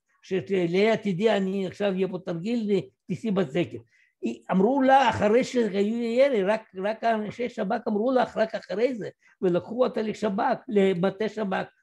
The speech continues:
בצפון תל אביב. כלומר, לא יכול להיות שהוא, הוא, עוד משהו, היה שם, אה, סטודנט, אה, אה,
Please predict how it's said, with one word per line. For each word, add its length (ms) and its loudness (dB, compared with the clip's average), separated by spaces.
בצפון 320 -4
תל 180 -2
אביב. 320 -2
כלומר, 380 0
לא 180 4
יכול 260 2
להיות 360 2
שהוא, 240 0
הוא, 520 -4
עוד 240 2
משהו, 420 -2
היה 200 4
שם, 180 0
אה, 160 -8
סטודנט, 560 -4
אה, 40 -4
אה, 360 -4